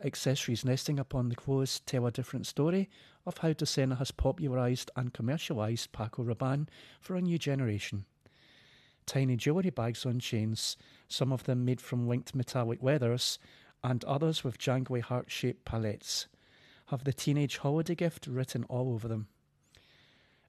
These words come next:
It's true that Dossena has other talents as a tailor, and a couple more grown-up Sergeant Pepper military-style pantsuits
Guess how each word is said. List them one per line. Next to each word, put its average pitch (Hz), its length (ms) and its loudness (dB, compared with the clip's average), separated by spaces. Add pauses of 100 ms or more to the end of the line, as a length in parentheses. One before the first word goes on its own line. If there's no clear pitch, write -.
It's 156 100 -4
true 202 220 6
that 180 180 0
Dossena 160 440 2
has 135 160 0
other 131 180 2
talents 165 500 0 (100)
as 131 160 -2
a 123 60 -2
tailor, 110 440 0 (500)
and 123 240 0
a 127 60 0
couple 139 340 -2
more 127 240 2
grown-up 123 420 0
Sergeant - 460 -2
Pepper 139 440 0
military-style 127 800 0
pantsuits - 760 0